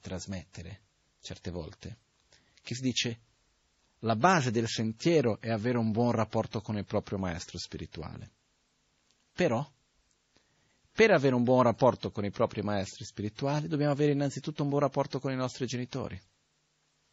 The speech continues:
Perché se io non sono capace di essere grato ai miei genitori, come farò a essere grato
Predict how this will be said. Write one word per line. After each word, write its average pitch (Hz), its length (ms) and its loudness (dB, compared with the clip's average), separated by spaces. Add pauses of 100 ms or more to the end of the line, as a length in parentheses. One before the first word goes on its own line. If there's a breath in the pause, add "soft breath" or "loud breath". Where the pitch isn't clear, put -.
(2250 soft breath)
Perché 131 280 -2
se - 140 2
io 170 160 4
non 220 120 -2
sono 180 200 -2
capace 131 500 0
di 104 80 2
essere 117 320 0
grato - 600 -6 (180)
ai 101 80 -6
miei 120 160 -2
genitori, 107 600 -10 (640 soft breath)
come 320 240 0
farò 233 360 2
a 165 160 2
essere 160 360 -2
grato 165 520 -2